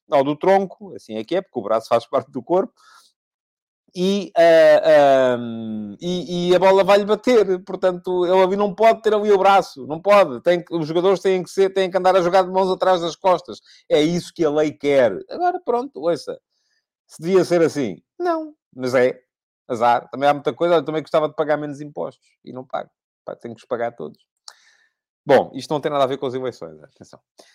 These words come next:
Ora bem, <laughs> vamos lá. Eh, o jogo de ontem, Sporting Santa Clara. Ahm, o jogo foi fraquinho.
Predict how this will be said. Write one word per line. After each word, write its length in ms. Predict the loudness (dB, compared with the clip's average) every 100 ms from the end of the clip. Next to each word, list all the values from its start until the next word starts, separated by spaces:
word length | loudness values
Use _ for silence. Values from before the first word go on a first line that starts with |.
| _
Ora 200 | 0 2
bem, 100 | 2
<laughs> 800 | 2 2 2 0 -20 _ _ _ 0
vamos 220 | 2 6
lá. 260 | 6 6 4
Eh, 340 | 6 6 6
o 100 | 4
jogo 280 | 4 4 4
de 40 | 4
ontem, 260 | 4 2
Sporting 480 | -4 0 2 2 0
Santa 280 | -2 -2 -2
Clara. 480 | 2 4 4 0 -6 0
Ahm, 1300 | 4 6 6 6 2 -4 -10 -10 -12 -12 -14 -18 -12
o 80 | -6
jogo 160 | -4 -2
foi 100 | -2
fraquinho. 420 | -2 -2 -6 -14